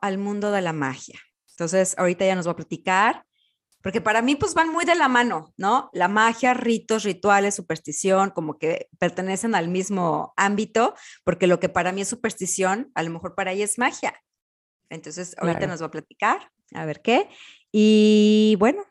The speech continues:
Speaker 1: pues, ahorita le vamos a dar la bienvenida a Luzmis.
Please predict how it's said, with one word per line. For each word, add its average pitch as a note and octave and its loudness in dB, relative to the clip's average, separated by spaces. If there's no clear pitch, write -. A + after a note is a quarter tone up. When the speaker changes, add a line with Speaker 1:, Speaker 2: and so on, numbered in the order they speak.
Speaker 1:
pues, - -14
ahorita F#3 -8
le F#3 -8
vamos F3+ -8
a F3+ -4
dar E3+ -4
la E3 -6
bienvenida F3 -2
a - 4
Luzmis. C4 4